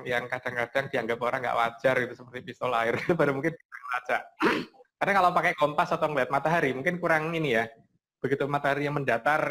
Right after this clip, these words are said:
apa, kok mendatar, tegak lurus gitu, jadi bukan parabol, itu mungkin memang agak jadi kurang, kurang inilah. Kalau, kalau tidak merekam langsung dan, eh, itu kamera dipasang stuck cukup lama gitu,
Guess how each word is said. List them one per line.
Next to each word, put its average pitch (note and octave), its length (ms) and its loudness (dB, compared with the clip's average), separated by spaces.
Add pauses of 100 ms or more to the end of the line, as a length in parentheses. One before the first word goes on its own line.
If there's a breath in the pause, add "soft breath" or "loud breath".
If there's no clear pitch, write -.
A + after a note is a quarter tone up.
apa, D#3 320 4
kok C3+ 160 -2
mendatar, A2+ 300 -2 (100)
tegak C#3 240 0
lurus D3 320 4
gitu, C#3 240 -4
jadi C3+ 160 -4
bukan A#2+ 560 -2 (560)
parabol, C#3 720 2 (640)
itu E3 500 0 (480)
mungkin D#3+ 240 -2
memang C3+ 300 -4 (100)
agak A2+ 480 -2 (160)
jadi - 320 -12
kurang, C3 320 0
kurang C3+ 160 2 (140)
inilah. C3+ 240 0 (420)
Kalau, D#3 220 2
kalau E3 160 4
tidak D#3+ 240 0
merekam D3 340 0
langsung D3 480 -2
dan, C3+ 220 -4 (100)
eh, C3 240 2
itu D#3+ 140 -6
kamera C#3+ 420 0
dipasang C3+ 480 -4
stuck - 240 -2
cukup C#3+ 240 -4
lama C3 380 2
gitu, A2+ 240 -10